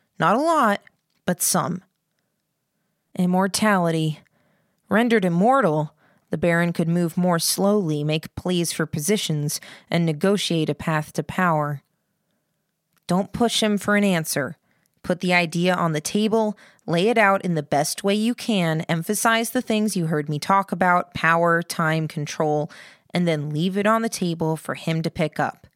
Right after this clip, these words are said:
He'll think about it and he'll sell himself on the idea.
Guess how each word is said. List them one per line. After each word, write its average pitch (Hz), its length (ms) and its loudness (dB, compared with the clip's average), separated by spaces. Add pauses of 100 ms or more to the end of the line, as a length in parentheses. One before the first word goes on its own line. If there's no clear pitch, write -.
(540)
He'll 208 180 -2
think 294 260 -2
about 156 320 2
it 147 140 0
and 160 140 0
he'll 202 200 0
sell 226 360 0
himself 180 640 0
on 156 120 0
the 151 140 -2
idea. 147 540 -2